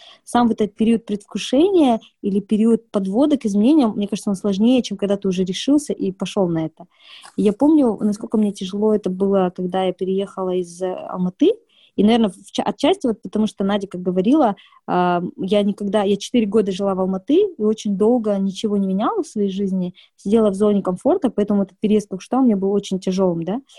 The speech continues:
И второй момент, потому что это было изменение, которое не я сама инициировала, а так получилось, что мне,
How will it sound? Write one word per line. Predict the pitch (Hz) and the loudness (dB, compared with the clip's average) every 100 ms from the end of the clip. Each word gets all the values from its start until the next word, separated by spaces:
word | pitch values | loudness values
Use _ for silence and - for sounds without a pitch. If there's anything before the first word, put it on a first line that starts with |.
| - - - | -20 -20 -2
И | - 214 | 2 4
второй | 214 220 254 | 2 2 4
момент, | 381 285 240 | 4 4 2
потому | - 214 220 | -2 0 0
что | 226 | -2
это | 208 | -4
было | 196 208 | 0 2
изменение, | 190 202 220 269 - | 2 2 2 2 0
которое | 196 196 190 | -4 0 2
не | 190 | 4
я | 247 | 2
сама | 339 226 208 | 2 0 2
инициировала, | 190 185 196 190 175 170 170 | 0 0 0 0 0 -6 -6
а | |
так | - 190 | -6 -4
получилось, | 202 202 285 285 | -4 -2 0 0
что | - 196 | 0 -2
мне, | 196 208 196 | 0 2 0